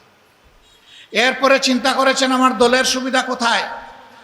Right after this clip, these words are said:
এই দুই সুবিধা মিটায় গিয়ে, মিটাতে গিয়ে তারা হাঁপিয়ে উঠছেন। এরপরে জনগণের দিকে আসলেই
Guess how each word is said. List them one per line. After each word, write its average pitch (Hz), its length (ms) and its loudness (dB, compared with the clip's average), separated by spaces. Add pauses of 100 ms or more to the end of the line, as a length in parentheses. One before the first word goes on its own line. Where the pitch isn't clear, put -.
(840)
এই 240 180 2
দুই 226 260 -2
সুবিধা 254 400 0
মিটায় 240 360 0
গিয়ে, 247 320 0
মিটাতে 247 380 -4
গিয়ে 233 140 -2
তারা 220 220 0
হাঁপিয়ে 214 360 0
উঠছেন। 180 380 -6 (920)
এরপরে 208 420 -2
জনগণের 226 600 -4
দিকে 226 200 -2
আসলেই 220 500 -2